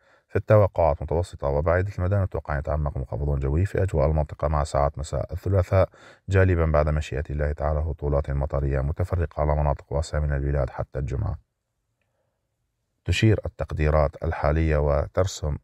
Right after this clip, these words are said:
الخرائط أن هذه الأجواء شديدة البرودة الاستثنائية من المتوقع أن، آه، آه، تتحسن وترتفع درجات الحرارة مع ساعات منتصف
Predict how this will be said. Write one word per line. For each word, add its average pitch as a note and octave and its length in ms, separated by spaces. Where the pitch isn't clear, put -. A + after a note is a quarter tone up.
الخرائط D#2+ 720
أن D2 120
هذه E2+ 420
الأجواء C#2 480
شديدة F#2+ 460
البرودة D#2 640
الاستثنائية F#2+ 880
من F#2 140
المتوقع E2 680
أن، G2+ 260
آه، C#2+ 320
آه، D#2 220
تتحسن D2+ 680
وترتفع F2 760
درجات D#2+ 360
الحرارة D#2+ 340
مع E2 160
ساعات C#2+ 400
منتصف C#2+ 500